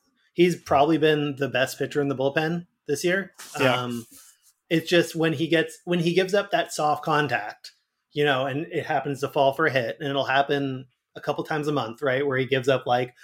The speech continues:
Speaker 1: one of those fifty mile an hour dinks, and then, like,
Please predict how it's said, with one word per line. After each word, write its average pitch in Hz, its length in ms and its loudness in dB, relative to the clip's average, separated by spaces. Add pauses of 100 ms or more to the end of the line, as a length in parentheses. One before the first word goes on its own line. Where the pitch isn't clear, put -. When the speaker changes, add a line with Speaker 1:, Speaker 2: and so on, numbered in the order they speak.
(180)
Speaker 1:
one 156 160 0
of 147 60 0
those 143 280 2 (560)
fifty 165 280 0
mile 147 320 2
an 139 40 0
hour 135 280 0
dinks, 123 640 -8 (380)
and 139 160 -6
then, 135 160 -2
like, 127 340 -4